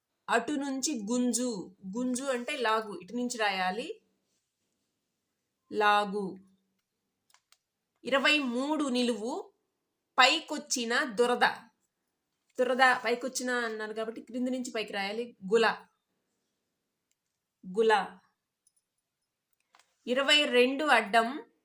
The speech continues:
పెళ్లి కాని పడుచు, గంగా నది శాఖ, అలకనంద. అలకనంద.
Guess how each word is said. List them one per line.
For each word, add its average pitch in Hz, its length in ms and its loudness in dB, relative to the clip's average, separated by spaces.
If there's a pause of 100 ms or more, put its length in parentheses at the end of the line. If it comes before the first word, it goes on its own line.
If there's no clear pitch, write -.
(1700)
పెళ్లి 285 320 2
కాని 277 380 6
పడుచు, 247 600 -2 (200)
గంగా 262 460 6
నది 262 300 0
శాఖ, 240 540 4 (1300)
అలకనంద. 226 560 2 (3250)
అలకనంద. 214 760 -4